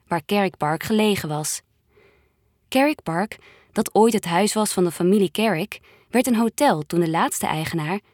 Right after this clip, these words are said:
Lydia Carrick, het verkocht. "Verander je de naam en niet de letter, dan wordt je huwelijk alsmaar slechter," mompelde Ailsa, denkend aan het bijgeloof,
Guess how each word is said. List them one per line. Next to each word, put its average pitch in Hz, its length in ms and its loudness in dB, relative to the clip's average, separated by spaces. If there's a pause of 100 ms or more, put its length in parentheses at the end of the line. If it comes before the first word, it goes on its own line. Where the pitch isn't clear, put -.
Lydia 202 420 2
Carrick, 160 460 -6 (100)
het 190 160 -6
verkocht. - 560 -4 (1600)
"Verander 247 460 4
je 202 100 2
de 190 100 2
naam 202 340 4
en 175 220 2
niet 269 160 4
de 339 120 0
letter, 220 380 -2 (260)
dan 262 220 4
wordt 208 200 2
je 175 60 -2
huwelijk 226 520 0
alsmaar 175 460 0
slechter," 165 540 -6 (420)
mompelde 180 500 2
Ailsa, 160 480 -2 (420)
denkend 185 420 2
aan 170 80 0
het 170 140 -2
bijgeloof, 170 680 0